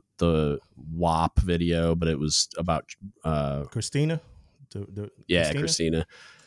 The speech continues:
Speaker 1: Yeah, so
Speaker 2: Yeah.
Speaker 1: I did a podcast with her about it 'cause I got, I got, um, so I got,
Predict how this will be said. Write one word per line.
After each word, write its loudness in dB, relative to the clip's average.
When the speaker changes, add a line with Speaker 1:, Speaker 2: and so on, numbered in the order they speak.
Speaker 1:
Yeah, 8
so 6
Speaker 2:
Yeah. 8
Speaker 1:
I 8
did 6
a 4
podcast 4
with -2
her 6
about 6
it 0
'cause 2
I 6
got, 2
I 4
got, 6
um, 0
so 6
I 10
got, 8